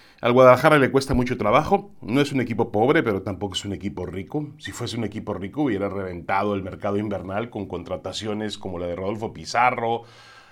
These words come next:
eh, o hubiese entrado en la competencia por Carlos Rodríguez y por Luis Romo, jugadores que le hacen falta a Chivas. Chivas no es un equipo rico,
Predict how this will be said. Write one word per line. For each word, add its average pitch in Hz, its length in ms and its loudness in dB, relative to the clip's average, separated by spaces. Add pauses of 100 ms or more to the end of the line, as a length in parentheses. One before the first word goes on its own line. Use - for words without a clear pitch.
(100)
eh, 76 920 -8
o 101 180 -4
hubiese 117 440 0
entrado 113 320 0
en 107 60 -2
la 98 120 -4
competencia 104 680 -4
por 101 180 -4
Carlos 113 300 2
Rodríguez 110 580 -4
y 98 60 -8
por 95 240 -6
Luis 117 160 0
Romo, 131 420 6
jugadores 113 460 0
que - 160 -8
le 113 100 -2
hacen 123 300 0
falta 127 240 2
a 113 60 0
Chivas. 214 320 0
Chivas 190 280 0
no 151 160 0
es 269 220 2
un 156 100 0
equipo 107 460 -2
rico, 120 520 -2